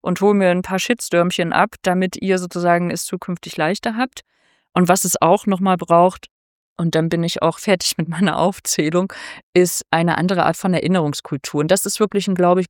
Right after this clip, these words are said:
ganz wichtiger Faktor, weil im Moment besteht unsere Erinnerungskultur daraus, dass wir jedes Jahr am dritten zehnten in ein anderes Bundesland gehen und da viele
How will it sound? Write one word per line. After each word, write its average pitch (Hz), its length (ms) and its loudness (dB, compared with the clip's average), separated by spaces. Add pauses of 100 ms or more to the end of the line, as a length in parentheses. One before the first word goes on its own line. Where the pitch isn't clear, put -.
ganz 185 260 0
wichtiger 226 440 -2
Faktor, 233 560 0 (800)
weil 180 60 6
im 170 120 4
Moment 175 340 4
besteht 190 280 2
unsere 175 300 2
Erinnerungskultur 214 1000 0
daraus, 214 560 2
dass - 180 -8
wir 170 160 0
jedes 185 420 -4
Jahr 180 240 0
am 175 120 -4
dritten 175 320 -4
zehnten 196 500 -4
in 175 140 -2
ein 165 140 -2
anderes 165 360 -4
Bundesland 208 640 0
gehen 185 260 0
und 156 220 -6
da 160 260 4 (640)
viele 226 600 4